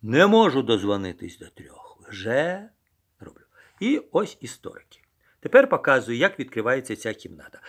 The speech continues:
Це треба робити на комп'ютері, ну навіть на смартфоні все це є. От дивіться. Раз. Оце група. Тут є шифр. Я всім дам двадцяти, і кожен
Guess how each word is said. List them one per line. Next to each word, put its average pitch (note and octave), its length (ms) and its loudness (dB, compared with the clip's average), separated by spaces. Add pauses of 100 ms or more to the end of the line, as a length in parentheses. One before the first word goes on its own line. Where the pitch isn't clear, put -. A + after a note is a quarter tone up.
(120)
Це C4+ 160 -4
треба B3 260 2
робити G3+ 300 0
на F3+ 100 0
комп'ютері, G#2+ 640 -4
ну A#2 100 -6
навіть C3 320 -8
на A#2 80 -6
смартфоні F3 520 -8
все - 200 -10
це - 180 -18
є. - 180 -20 (220)
От - 160 -4
дивіться. F2+ 420 -10 (460)
Раз. F3 440 -8 (1700)
Оце A3+ 640 0
група. A#2+ 680 -4 (500)
Тут A3 240 -4
є B2 120 0
шифр. - 580 -8 (140)
Я D3+ 140 4
всім B2+ 400 -4
дам G2 340 -2 (220)
двадцяти, A2+ 800 -6 (140)
і - 100 -6
кожен A#2 600 2